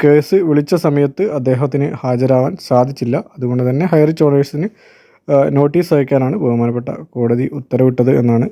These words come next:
മനസ്സിലാക്കാൻ സാധിക്കുന്നത്. ഓക്കെ. ആ, രണ്ടാമത്തെ കേസ് വിളിച്ച സമയത്ത് ഹൈറിച്ചിൻ്റെ അഡ്വക്കേറ്റ് ഹാജരായിരുന്നു. എന്തോ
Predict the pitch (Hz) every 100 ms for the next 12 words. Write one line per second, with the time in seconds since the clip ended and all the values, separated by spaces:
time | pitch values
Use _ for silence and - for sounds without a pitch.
0 | - 123 120 135 123 135 - - 120 110
1 | 113 117 - - _ _ 131 120 - _
2 | _ _ _ _ - _ - _ 147 139
3 | 143 151 180 180 180 160 151 - 165 -
4 | 139 131 147 139 123 120 120 127 165 135
5 | 127 127 123 127 131 117 113 120 120 139
6 | - - 120 120 127 120 120 214 - 135
7 | 120